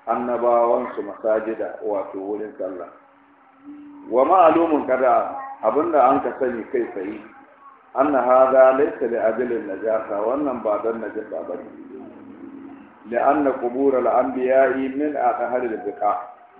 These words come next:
don kaburburra annabawa wurin da suke shine wuri wanda ya kowane tsarki. Kaburburra annabawa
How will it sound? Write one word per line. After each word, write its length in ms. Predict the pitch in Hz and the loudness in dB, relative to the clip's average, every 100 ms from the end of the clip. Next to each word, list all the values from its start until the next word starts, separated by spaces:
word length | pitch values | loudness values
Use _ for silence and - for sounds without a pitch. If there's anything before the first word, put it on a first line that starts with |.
| - | -4
don 160 | 139 143 | -2 0
kaburburra 720 | 143 147 151 143 143 135 104 | -2 2 2 4 4 4 2
annabawa 560 | 110 107 110 113 107 110 | -2 -4 0 2 4 2
wurin 300 | 127 135 123 | 0 -2 -4
da 40 | 110 | -8
suke 240 | 113 - - - _ _ _ _ _ | -10 -12 -18 -20 _ _ _ _ _
shine 320 | - 139 135 110 | -4 -2 0 0
wuri 240 | 110 117 123 | 0 0 0
wanda 320 | 123 127 107 | 0 -2 -6
ya 240 | 101 - - - | -8 -6 -6 -2
kowane 480 | 143 147 147 139 110 - | 0 4 4 4 0 -8
tsarki. 360 | 92 - - - _ _ _ _ _ _ _ _ _ _ - | -12 -14 -20 -20 _ _ _ _ _ _ _ _ _ _ -4
Kaburburra 760 | 156 165 170 165 160 151 120 110 | 0 2 4 4 4 6 6 4
annabawa 800 | 117 113 110 107 104 104 - | 0 -2 2 2 2 0 -4